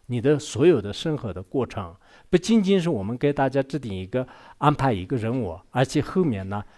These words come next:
有不断的跟踪，有不断的去监督，有不断的去提醒。那这样，这样的这种团队，或者说这样的一种修学，互相，啊，起作用的话呢，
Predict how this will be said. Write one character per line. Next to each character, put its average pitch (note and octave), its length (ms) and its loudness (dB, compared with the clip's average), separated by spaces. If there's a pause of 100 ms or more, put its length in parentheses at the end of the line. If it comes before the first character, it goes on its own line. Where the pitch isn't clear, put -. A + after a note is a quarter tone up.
(160)
有 G#2 180 -6
不 C#3 180 -2
断 B2+ 280 -2
的 E2 120 -12
跟 G#2+ 240 -4
踪， E2+ 240 -12 (220)
有 A2+ 160 -4
不 E3 160 2
断 E3 260 8
的 F2+ 120 -6
去 - 240 -14
监 B2+ 340 2
督， F2 240 -16 (280)
有 B2 140 2
不 G3 140 6
断 F3+ 260 6
的 A#2+ 140 -2
去 A2+ 320 -6
提 - 240 -6
醒。 - 260 -10 (360)
那 D3+ 160 4
这 D#3 200 4 (140)
样， B2 180 4 (140)
这 - 140 6
样 F#3 180 6
的 F#2 160 -6 (380)
这 C3+ 100 -2
种 A2 220 -4
团 C#3 280 0
队， F2+ 200 -6
或 C#3+ 240 -2
者 B2+ 100 0
说 A#2+ 180 -4
这 E3 180 4
样 D#3 220 6
的 F2 200 -8 (260)
一 B2 160 0
种 G#2 340 -2 (200)
修 - 280 -4
学， F2 400 -8 (180)
互 - 280 -4
相， F#2+ 380 -6 (480)
啊， D#2+ 500 -6 (260)
起 - 180 -4
作 E3 240 6
用 G#2 180 0
的 F#2 100 -10
话 G#2+ 180 -10
呢， G2+ 180 -8